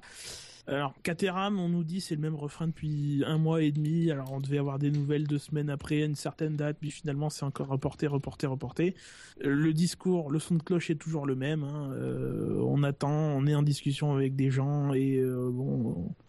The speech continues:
euh, euh, tenez-nous, on vous tiendra au courant d'ici deux, trois semaines. On aura peut-être des infos, euh, ça, ça ira. Marussia, ça, enfin, je sais pas vous, ça me semble un peu plus concret. Il y a un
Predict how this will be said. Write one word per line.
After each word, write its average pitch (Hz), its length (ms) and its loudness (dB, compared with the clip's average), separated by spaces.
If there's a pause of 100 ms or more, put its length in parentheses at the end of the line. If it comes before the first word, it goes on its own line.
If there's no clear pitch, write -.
euh, 165 200 4 (120)
euh, 143 360 2 (220)
tenez-nous, 156 420 4
on 156 120 2
vous 151 160 2
tiendra 147 340 -2
au 147 40 0
courant 147 280 -4
d'ici 143 300 -4
deux, 139 120 0
trois 135 200 -4
semaines. 143 340 -2
On 135 80 -4
aura 131 180 -2
peut-être 139 220 -2
des 127 160 -2
infos, 131 540 -2
euh, 131 160 -6
ça, - 180 -4 (160)
ça - 180 -2
ira. 135 360 0 (760)
Marussia, 185 680 0
ça, 190 420 -2
enfin, 156 220 -6
je 151 80 -10
sais - 180 -18
pas 175 140 -2
vous, 226 280 2
ça 185 180 -6
me 170 60 -4
semble 185 260 -4
un 180 80 0
peu 185 160 -2
plus 185 240 -2
concret. 190 480 0
Il 208 40 0
y 190 60 0
a 170 140 -6
un 226 300 0